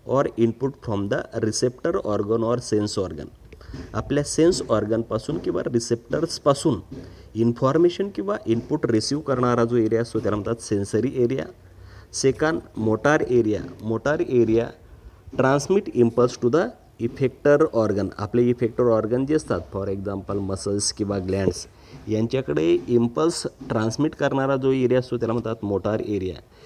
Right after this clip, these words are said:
And third, association area. This association area interpret input, stored input and initiate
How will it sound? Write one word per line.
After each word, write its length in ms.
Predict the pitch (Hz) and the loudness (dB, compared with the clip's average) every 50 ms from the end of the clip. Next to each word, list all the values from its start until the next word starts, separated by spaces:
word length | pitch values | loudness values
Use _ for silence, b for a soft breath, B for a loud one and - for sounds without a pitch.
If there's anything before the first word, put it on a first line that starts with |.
| B B B 110 117 | B B B -2 -2
And 100 | 120 120 - - 135 | -2 -2 -2 -2 0
third, 220 | 139 135 - 160 - - - | 2 2 2 0 -2 -2 -2
association 760 | 113 - - 139 143 139 - 160 165 170 - - 185 196 196 - - | -2 0 0 0 0 0 2 2 2 2 4 2 2 2 2 2 2
area. 340 | 120 113 107 107 107 113 - - b b b b b b b b - | 4 4 4 4 2 0 -4 -10 b b b b b b b b -2
This 240 | 123 147 185 - - - - 117 | 2 2 2 2 0 -2 0 0
association 720 | - - 135 131 127 - 139 139 139 - - 160 160 170 - - | 0 0 -2 -4 -4 -2 -2 -2 -2 0 0 -2 -2 -2 -2 0
area 320 | 117 110 110 113 120 120 - - | 0 2 4 4 4 2 2 4
interpret 720 | 120 117 117 120 - 165 175 190 - - 233 247 247 - - - - 165 | 4 4 4 4 4 4 4 2 2 2 0 0 0 0 0 4 6 6
input, 340 | 156 127 - 127 117 - - - - - - - - - - - | 6 6 4 2 2 2 2 -4 -6 -20 -20 -20 -20 -20 -20 -14
stored 560 | - - - - - 147 156 180 202 226 240 247 - - | -10 -10 -6 0 2 4 6 8 8 8 6 4 2 0
input 340 | 131 120 113 - 123 123 127 - - b b b b b | 0 0 0 0 0 -2 -2 -4 -10 b b b b b
and 180 | 110 110 131 135 - - | 0 2 2 2 0 0
initiate 540 | 113 113 113 117 117 - 123 147 196 - | 2 4 4 4 4 4 4 4 2 2